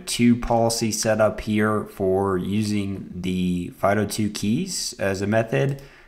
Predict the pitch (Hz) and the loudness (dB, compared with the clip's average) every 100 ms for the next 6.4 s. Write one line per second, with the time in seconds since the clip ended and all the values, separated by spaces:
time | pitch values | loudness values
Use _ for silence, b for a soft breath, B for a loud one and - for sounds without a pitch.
0 | B 101 107 104 110 127 151 131 117 110 | B 0 0 2 0 0 0 2 4 6
1 | 104 98 98 98 95 95 95 101 98 92 | 4 4 2 2 0 -2 -2 -2 0 0
2 | 92 92 95 92 - 95 - 143 135 117 | 0 -2 -2 -4 -4 -4 0 0 2 4
3 | 107 104 98 95 107 110 92 92 87 - | 4 4 4 4 4 4 4 0 0 -4
4 | 95 90 - 95 104 98 - 95 92 92 | -4 -4 -4 -4 -4 -4 -2 -2 -2 0
5 | 90 80 95 90 107 135 - 113 110 110 | 0 0 0 2 2 2 0 4 4 4
6 | - 110 104 | 2 0 0